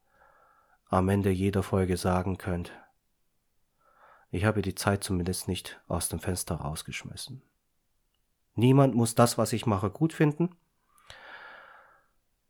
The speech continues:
aber ein wenig Interesse erwecken und ein wenig Impulse geben,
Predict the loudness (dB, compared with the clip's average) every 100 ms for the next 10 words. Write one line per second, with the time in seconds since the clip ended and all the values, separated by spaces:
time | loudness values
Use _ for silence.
0 | _ _ _ _ _ 6 8 8 6 6
1 | 6 2 -2 -10 _ _ _ _ _ _
2 | _ _ _ _ 0 2 4 6 4 2
3 | -2 -2 2 2 2 2 2 2 0 -2
4 | -6 -4 -4 -6 -4 -2 0 0 0 0
5 | -2 -4 2 4 4 4 0 0 0 2
6 | 0 -4